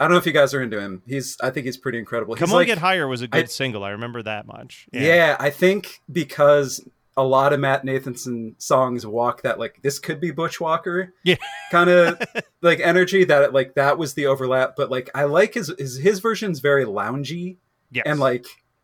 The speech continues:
Speaker 1: I think he made a conscious effort to try to make it a little less horny. But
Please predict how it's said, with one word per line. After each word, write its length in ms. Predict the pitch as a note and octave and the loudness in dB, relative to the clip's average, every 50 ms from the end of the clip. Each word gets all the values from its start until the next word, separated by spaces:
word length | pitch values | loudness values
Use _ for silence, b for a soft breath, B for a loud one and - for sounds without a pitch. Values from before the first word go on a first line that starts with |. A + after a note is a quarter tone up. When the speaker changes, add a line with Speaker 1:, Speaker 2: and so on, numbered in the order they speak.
| _ _ _ - | _ _ _ -2
Speaker 1:
I 120 | D3+ E3 | -2 2
think 180 | - F#3 F#3 - | 2 2 0 0
he 80 | F#3 D#3+ | 0 2
made 160 | D3+ D3 C#3 | 4 4 4
a 60 | C3 | 2
conscious 520 | C3 - C#3 C3 C3 C3 - C#3+ C3 - - | 0 -2 -2 -2 -2 -2 -4 -6 -6 -2 -2
effort 340 | B2+ A2+ - C3 A#2+ - - | -4 -4 -4 -8 -10 -10 -8
to 120 | - C3 B2 | -10 -10 -10
try 460 | - - - - - B2+ B2+ B2+ B2+ | -10 -12 -12 -10 -8 -6 -4 -4 -4
to 80 | A#2+ A#2 | -4 -4
make 200 | B2 A#2 A2+ - | -6 -6 -6 -8
it 80 | A#2 | -8
a 60 | G#2+ G#2 | -8 -8
little 320 | A2 A#2 A#2 A2+ A2 G#2+ | -8 -8 -8 -8 -8 -8
less 240 | G#2+ G2+ F#2+ - - | -8 -8 -8 -10 -12
horny. 420 | - B2 A#2 A2+ G2+ F#2+ F#2+ F#2+ _ _ _ _ _ - | -10 -10 -8 -8 -10 -10 -14 -16 _ _ _ _ _ 2
But 280 | F#3+ F#3 A2 - - | 4 4 2 0 -8